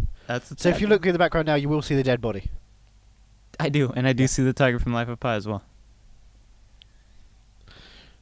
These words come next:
Speaker 2: Right, so they've explained what's happening in the film now, so no one's gonna come back from this party because they're gonna die here.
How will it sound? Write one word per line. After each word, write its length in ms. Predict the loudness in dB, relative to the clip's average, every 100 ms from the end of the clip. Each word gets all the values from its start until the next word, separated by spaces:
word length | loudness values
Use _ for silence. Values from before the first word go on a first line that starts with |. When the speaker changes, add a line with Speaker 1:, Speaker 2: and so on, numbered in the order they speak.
| -20 _ -20 -20 -20 -20 _ _ _ _ _ _ _ -20 -6
Speaker 2:
Right, 240 | 0 0
so 80 | 2
they've 140 | -2 -2
explained 400 | -4 -2 -2 -2
what's 260 | -4 -2
happening 280 | -4 -4 -4
in 60 | -8
the 60 |
film 280 | -4 -4 -4
now, 140 | -8
so 140 | -8 -6
no 140 | -2
one's 140 | -2 -2
gonna 140 | -6
come 160 | -6 -4
back 160 | -4 -6
from 180 | -10
this 120 | -10 -6
party 460 | -4 -4 -6 -10
because 380 | -12 -10 -8 2
they're 100 | 2
gonna 160 | 2 -2
die 260 | 0 0 -2
here. 200 | -10